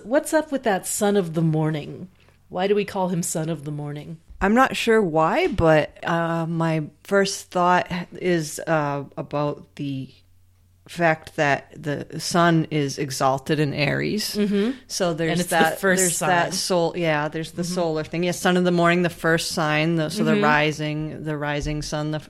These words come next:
Speaker 2: beginning of the zodiac.
Speaker 1: Mm-hmm.
Speaker 2: So there could be that. I also, here comes the devil again. The son of the
Speaker 1: <laughs>
Speaker 2: morning is another title of Lucifer.
Speaker 1: The morning light. Mm-hmm. That's
Speaker 2: Um,
Speaker 1: right. The light
Speaker 2: that
Speaker 1: bringer.
Speaker 2: has some connection with the Empress, as we talked about last time.
Speaker 1: Mm-hmm.
Speaker 2: So, I don't know.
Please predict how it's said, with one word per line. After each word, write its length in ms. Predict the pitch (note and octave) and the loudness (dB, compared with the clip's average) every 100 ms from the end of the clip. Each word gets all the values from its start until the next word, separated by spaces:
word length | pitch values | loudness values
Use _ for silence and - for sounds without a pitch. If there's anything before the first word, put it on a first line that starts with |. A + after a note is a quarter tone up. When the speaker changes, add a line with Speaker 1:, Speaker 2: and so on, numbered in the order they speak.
| D#3+ | -10
Speaker 2:
beginning 420 | D#3+ C#3 D#3 D#3 | -8 -4 -2 0
of 160 | D3+ C#3+ | -2 -4
the 80 | C#3+ | -6
zodiac. 680 | C#3 D3 C#3 C3+ E3 G3 - - - | -4 -4 -4 -4 -4 -4 -12 -14 -4
Speaker 1:
Mm-hmm. 360 | F#3+ G#3 D#4 | -2 0 -2
Speaker 2:
So 100 | - | 0
there 80 | G#3 | 0
could 200 | G3+ G3 | 0 0
be 80 | E3+ | 0
that. 320 | D3+ D#3 F3 | 0 2 2
I 200 | F3+ F#3 | 2 4
also, 600 | F#3 F#3 - G3+ G3+ G3+ - - - _ _ - - - | 4 2 2 4 6 4 2 -6 -16 _ _ -20 -16 -4
here 260 | E3 F3 | -2 0
comes 300 | E3+ G3 F3+ | 0 0 0
the 100 | D#3+ | -4
devil 440 | D3 F#3 G#3 E3+ D3+ | 0 2 4 2 2
again. 340 | D3+ D3+ D#3+ | 0 0 0
The 140 | E3+ E3+ | 2 2
son 280 | - F#3 | 4 4
of 120 | F#3 E3 | 4 4
the 100 | E3 | 2
Speaker 1:
<laughs> 140 | F3 | 4
Speaker 2:
morning 380 | A3 G#3 F3 E3 | 6 4 2 -2
is 160 | D#3+ D#3+ | -4 -4
another 360 | D#3+ D#3 D3+ | -2 -2 -4
title 400 | D#3 D#3+ D#3+ D3+ | -4 -4 -4 -4
of 240 | D3 C3+ C#3 | -6 -6 -6
Lucifer. 760 | D3+ B3 G3 F#3+ E3 E3 G3+ | -2 0 0 0 0 2 4
Speaker 1:
The 80 | G3+ | 4
morning 460 | F#3+ F#3 F#3+ F#3 F3 | 2 0 6 6 4
light. 300 | E3 F#3+ - | -2 -4 -6
Mm-hmm. 420 | G3 F#3+ G3+ G3 B3 - _ | -6 -4 -4 -4 -6 -12 _
That's 180 | F#3+ F3+ | -8 -2
Speaker 2:
Um, 120 | E3+ | 0
Speaker 1:
right. 220 | D#3 D3 D3+ - _ - - | 0 0 -4 -10 _ -20 -14
The 100 | F3+ | -4
light 160 | F3 | -2
Speaker 2:
that 140 | F3 D#3+ | 0 0
Speaker 1:
bringer. 160 | F3 | 2
Speaker 2:
has 280 | E3 E3+ F3 | 2 2 2
some 340 | - F#3+ F#3 F#3+ | -2 0 0 0
connection 920 | G3 G3+ G3 - F3+ F3+ G3+ - E3+ | -2 -2 -2 -2 -2 -2 -6 -8 -8
with 220 | E3+ - | -8 -6
the 100 | F3+ | -2
Empress, 400 | G3+ G#3+ F3+ - | 0 0 -2 0
as 160 | F3 D#3 | 0 0
we 100 | E3 | -2
talked 300 | F3 D#3+ - | -2 -2 -2
about 240 | D#3 D3+ | -2 -2
last 380 | F3 A3+ B3+ - | 2 2 2 -2
time. 420 | G#3 E3+ E3+ A3+ | -2 0 0 0
Speaker 1:
Mm-hmm. 280 | G3+ G#3 G3+ | -4 -6 -6
Speaker 2:
So, 840 | B3+ - G#3+ G#3+ G#3 G#3 G#3 G#3+ | -6 -2 0 2 2 0 -2 -4
I 200 | F3+ C#3 F3 | -4 -4 -6
don't 260 | C#4 A3 | -6 -4
know. 520 | F3 D#3 E3 G#3+ B3+ | -4 -2 -2 -2 -2